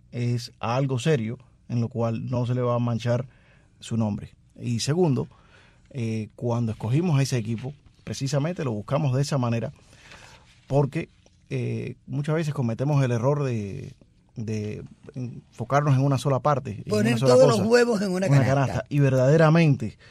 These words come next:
Speaker 1: necesitamos todo tipo de gente, con todo tipo de talento, eh, para poder llegar a todos los rincones y las esquinas del mundo.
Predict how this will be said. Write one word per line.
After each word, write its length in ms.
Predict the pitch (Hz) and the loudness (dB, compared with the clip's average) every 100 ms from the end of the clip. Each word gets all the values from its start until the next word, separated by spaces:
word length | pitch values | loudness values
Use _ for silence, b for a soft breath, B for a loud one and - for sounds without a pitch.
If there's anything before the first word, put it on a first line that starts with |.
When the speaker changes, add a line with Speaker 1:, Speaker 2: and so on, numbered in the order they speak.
| B B B | B B B
Speaker 1:
necesitamos 1000 | 139 131 127 117 117 160 156 123 107 - _ _ - | 0 0 0 -2 2 4 4 2 -2 -12 _ _ 2
todo 280 | 165 160 | 4 4
tipo 320 | 156 165 147 139 | 2 -2 0 2
de 100 | 135 | 4
gente, 320 | 160 147 127 | 2 0 -4
con 180 | 113 113 | -4 -2
todo 240 | 151 151 | 0 0
tipo 260 | 156 151 139 | -2 0 0
de 80 | 120 | 2
talento, 520 | 131 160 139 101 98 B B B B B B - | 2 2 0 -4 -12 B B B B B B -8
eh, 240 | 123 120 - - _ - | -4 -4 -6 -20 _ 2
para 220 | 143 135 | 4 4
poder 380 | 117 135 151 151 | 2 4 4 4
llegar 280 | 143 151 | 4 6
a 80 | 151 | 4
todos 220 | 143 147 | 4 2
los 100 | 147 127 | 2 2
rincones 420 | 123 131 156 135 | 0 2 2 4
y 60 | |
las 140 | 123 113 | 2 0
esquinas 360 | 110 135 135 | -2 -2 0
del 80 | 120 | 2
mundo. 360 | 113 110 104 | 2 0 -4